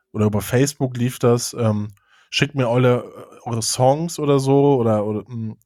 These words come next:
oder was soll rein? Und hat er mich angeschrieben, ja, ähm, der hatte zwanzigtausend Abonnenten auf seiner Spotify-Playlist,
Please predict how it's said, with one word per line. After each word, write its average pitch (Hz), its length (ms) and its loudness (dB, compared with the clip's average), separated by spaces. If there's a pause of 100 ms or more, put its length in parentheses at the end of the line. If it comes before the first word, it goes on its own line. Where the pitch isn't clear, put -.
(100)
oder 107 220 -4
was 110 140 -4
soll 113 120 0
rein? 120 240 2
Und 120 80 0
hat 113 100 0
er 117 60 2
mich 113 180 -2
angeschrieben, 123 500 -4 (280)
ja, 110 460 2
ähm, 110 460 0 (280)
der 107 60 -2
hatte 101 100 -6
zwanzigtausend 113 680 -2
Abonnenten 117 440 0
auf 117 100 0
seiner 113 160 0
Spotify-Playlist, 113 1000 -2